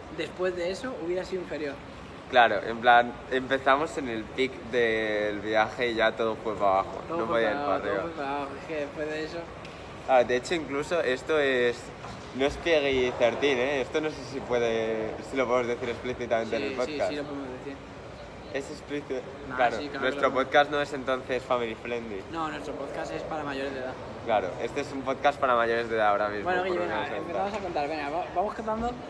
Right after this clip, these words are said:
Speaker 1: lo que fue sucediendo en la primera noche.
Speaker 2: Claro, bueno, pues primera noche empezó, estábamos dando una vuelta por el centro de Copenhague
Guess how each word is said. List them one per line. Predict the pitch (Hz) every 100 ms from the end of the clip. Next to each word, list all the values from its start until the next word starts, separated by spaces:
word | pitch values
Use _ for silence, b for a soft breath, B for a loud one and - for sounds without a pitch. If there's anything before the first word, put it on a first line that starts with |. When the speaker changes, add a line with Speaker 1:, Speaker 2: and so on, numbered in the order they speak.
| -
Speaker 1:
lo | 170
que | 170
fue | 175
sucediendo | 196 208 190 196
en | 202
la | 180
primera | 170 160 156
noche. | 143 135 127 123 -
Speaker 2:
Claro, | 135 120 110 - -
bueno, | 131 120
pues | 113 117
primera | - 120 120 127 131
noche | 127 143
empezó, | 123 123 120 143
estábamos | 170 - 123 127 127
dando | 127 127
una | 120 117
vuelta | 127 120 120
por | 117 117
el | 117
centro | - 123 120
de | 120
Copenhague | 117 117 120 135 160 160